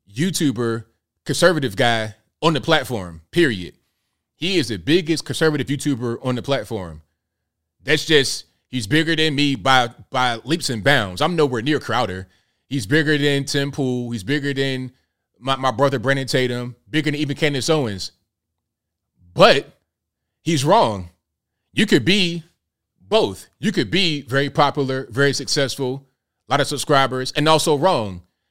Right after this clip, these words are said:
Same thing with me. I can be wrong too. Nobody is exempt from being wrong just because you got a big fan base. And I, I, I commend him for having that really big fan base. It's very entertaining. Um, the whole, uh, Change My Mind,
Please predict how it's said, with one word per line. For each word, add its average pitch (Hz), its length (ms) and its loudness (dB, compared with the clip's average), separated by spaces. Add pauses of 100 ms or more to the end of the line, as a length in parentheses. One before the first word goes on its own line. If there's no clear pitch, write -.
(280)
Same 175 220 2
thing 165 140 -2
with 160 140 2
me. 113 320 -2 (160)
I 202 100 4
can 190 140 0
be 185 100 -2
wrong 208 260 4
too. 202 280 -4 (1040)
Nobody 180 500 4
is 147 320 -2
exempt 139 400 -2
from 127 200 -4
being 117 260 -2
wrong 131 320 2
just 107 80 -10
because 107 180 -4
you 131 80 -4
got 123 140 4
a 107 40 -2
big 107 200 -4
fan 143 240 -2
base. 110 320 -2 (1400)
And 139 140 2
I, 156 260 6
I, 135 140 2 (120)
I 139 120 0
commend 143 360 -2
him 147 80 -6
for 123 80 -4
having 139 260 0
that 135 100 -2
really 135 160 -2
big 123 240 -4
fan 131 240 -4
base. 135 300 -2
It's 85 80 -12
very 127 220 2
entertaining. 131 640 -4 (520)
Um, 113 480 -2 (200)
the 123 140 -4
whole, 131 320 0
uh, 113 180 -2
Change 143 300 -4
My 127 120 -2
Mind, 143 480 0